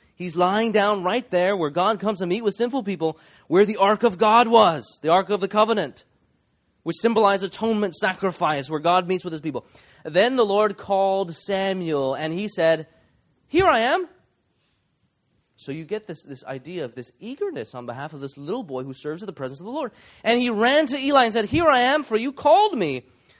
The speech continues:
But he, that is, Eli said, "I did not call, lie down again." So it almost sounds like he's frustrated at this little boy, like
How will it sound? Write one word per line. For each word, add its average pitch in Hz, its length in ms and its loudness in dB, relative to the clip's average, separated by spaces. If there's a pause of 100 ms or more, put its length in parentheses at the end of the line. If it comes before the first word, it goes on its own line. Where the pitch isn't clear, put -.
(440)
But 170 340 4
he, 220 380 -4
that 160 180 2
is, 160 360 -4 (120)
Eli 214 260 2
said, 135 260 -4
"I 165 140 0
did 120 140 -6
not 101 160 -12
call, 190 400 0
lie 196 220 -4
down 226 220 0
again." 120 340 -10 (800)
So 120 100 -14
it 135 300 -12
almost 165 320 -6
sounds 156 180 -6
like 123 120 -8
he's 127 160 -16
frustrated 165 580 -6
at 117 80 -10
this 120 160 -12
little 131 160 -6
boy, 175 300 2
like 143 280 -2